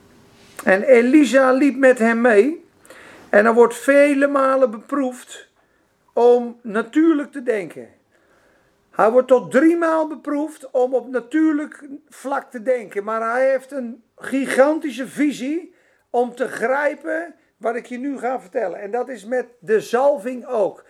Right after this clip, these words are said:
De stelregel, de vuistregel voor de zalving is: "The anointing is not taught." Het is niet onderwezen, it is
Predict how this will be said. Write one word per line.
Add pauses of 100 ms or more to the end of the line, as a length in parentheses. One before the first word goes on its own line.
(580)
De
stelregel,
de
vuistregel
voor
de
zalving
is: (360)
"The
anointing
is
not (140)
taught." (840)
Het
is
niet (120)
onderwezen, (100)
it
is